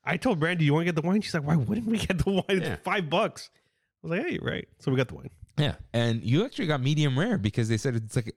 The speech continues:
Speaker 3: that thing's so big, another twenty minutes extra
Speaker 1: Yeah.
Speaker 3: for
Speaker 1: No, I,
Speaker 3: medium.
Speaker 1: I think what it is, is it's pre-made and they have 'em ready.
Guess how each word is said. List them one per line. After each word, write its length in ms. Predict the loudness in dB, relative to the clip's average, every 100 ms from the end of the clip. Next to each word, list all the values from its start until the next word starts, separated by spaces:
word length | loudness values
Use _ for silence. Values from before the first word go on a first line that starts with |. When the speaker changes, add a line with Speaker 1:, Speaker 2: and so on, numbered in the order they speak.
| -4
Speaker 3:
that 180 | -2 0
thing's 200 | -2 0
so 200 | 0 2
big, 280 | 2 2 2
another 240 | 2 0
twenty 380 | -2 -2 2 2
minutes 280 | 2 2 2
extra 400 | 0 0 -6 -4
Speaker 1:
Yeah. 240 | -2 -2 -4 -10 _ _
Speaker 3:
for 380 | 0 2 2 2
Speaker 1:
No, 140 | 2 2
I, 80 |
Speaker 3:
medium. 200 | 2 0 0
Speaker 1:
I 80 | 0
think 200 | 0 2
what 100 | 2
it 100 | 2
is, 160 | 2
is 140 | 0 0
it's 260 | -2 -4
pre-made 560 | -4 0 0 0 -4 -12 _ _ _ -6
and 140 | -2
they 60 | 0
have 160 | 0 -2
'em 160 | 0
ready. 280 | 0 0 -4